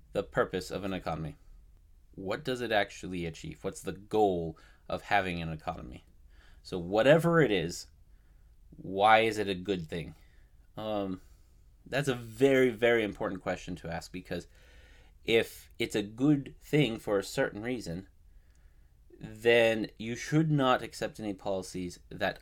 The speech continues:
undermine that reason. Uh, it's, it's just like, um, raising your kids to be well-behaved kids. That's a good goal to have. Well-behaved kids. Great.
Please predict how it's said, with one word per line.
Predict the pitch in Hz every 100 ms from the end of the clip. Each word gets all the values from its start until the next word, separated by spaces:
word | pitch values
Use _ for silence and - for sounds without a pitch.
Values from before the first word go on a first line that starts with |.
| -
undermine | 107 107 104 95 90 87 87 85
that | 80 80 -
reason. | 80 76 - - - - _ - - - - - - - _ - - - - -
Uh, | 98 98
it's, | 92 123 - - - - - - - - - - - - - -
it's | 135 -
just | 170 160 143
like, | 123 -
um, | 104 101 95 95 - - - -
raising | 123 123 127
your | 113 101
kids | - 85 -
to | - 87
be | 82 95 92
well-behaved | 90 110 104 101 90 92 87 87 78 -
kids. | - 85 78 - - _ - - - _ _ _ _ - - - -
That's | 160 170
a | -
good | 123 104
goal | 85 82 78
to |
have. | - - -
Well-behaved | - 175 156 - 95 -
kids. | - - - - -
Great. | 131 120 110 98 - -